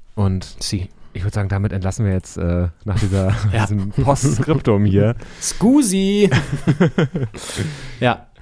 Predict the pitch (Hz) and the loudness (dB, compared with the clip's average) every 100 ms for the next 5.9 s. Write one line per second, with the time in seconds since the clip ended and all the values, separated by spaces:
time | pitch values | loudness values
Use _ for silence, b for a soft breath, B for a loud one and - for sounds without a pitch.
0 | - 110 120 120 117 113 110 110 107 107 | -2 2 4 4 2 0 2 2 2 -2
1 | - - - 113 110 104 107 80 98 98 | -12 -12 -2 2 4 4 0 -2 -2 0
2 | 101 - 117 131 113 110 98 92 110 - | -2 -4 -4 -4 -2 -2 0 -2 -4 -6
3 | - 101 101 - 104 95 92 95 101 101 | -2 0 0 -4 -2 0 0 0 -2 -2
4 | 123 123 131 120 120 123 123 123 104 104 | -4 -4 -4 -4 -4 0 0 0 -2 -2
5 | - 98 110 101 101 92 101 92 - | -2 -2 0 -2 -4 -6 -4 -4 -6